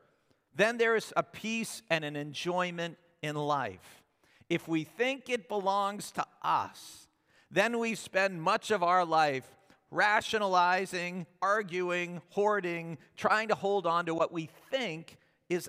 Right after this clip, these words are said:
ours." The great English preacher Charles Spurgeon said, "It's not how much we have, but how much we enjoy that makes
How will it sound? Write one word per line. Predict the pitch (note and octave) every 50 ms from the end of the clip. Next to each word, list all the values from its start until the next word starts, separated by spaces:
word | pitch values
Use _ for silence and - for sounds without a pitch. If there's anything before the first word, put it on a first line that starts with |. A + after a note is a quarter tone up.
| - -
ours." | D#3+ D#3 F3+ F3+ E3+ C#3+ A#2 F#2 D#2+ - - - - - - _ _ _ _ _ _ _ _ _ _ - - _ -
The | D3
great | C#3 G#3 G#3+ G#3
English | G#3+ G#3 G3+ G3 G3 - -
preacher | - - G3+ F#3+ - F3+ E3
Charles | C#3 - - F3 F3+ F3+ F3 E3 -
Spurgeon | - - G3 G#3 G#3 G3+ - E3+ E3+ E3
said, | - - E3 D#3+ E3 F3 E3 -
"It's | E3+ E3 - -
not | - E3 E3+ F#3+ G#3+ A#3+ B3+ B3
how | - - - A3 G#3+ G#3+ G#3+
much | G3 F#3 F#3+ F#3+ F#3 - - -
we | E3 F3+ F3 E3+ E3 - - - -
have, | - G#3+ A3 A3+ G#3+ F#3+ D3+ A#2+ A2 G#2 G2 G#2 A#2 B2 A#2+ - - _ _ _ _ _ _ _ _ _ _ _ _ _ _ _ _ _ _
but | - C#3+ C#3+ -
how | - - - F#3+ G3 G#3+ G#3+ G#3
much | G#3 G3+ G3 G3 F#3+ - - - D#3+
we | D#3+ E3 F3 F3 F3 E3+ - _
enjoy | - D#3 D3 C#3 C#3 C3 A#2 A2 G#2+ B2 C#3+ F#3 G3 F#3+ F3+ D#3+ C3+ A2+ G#2 F2 - E2 - - - _ _ _ _ _ _ _ _ _ _ _ _ _ -
that | C3 C3 B2+ - -
makes | C3+ D3 D3+ D3 D3 D3 C#3+ - - - - -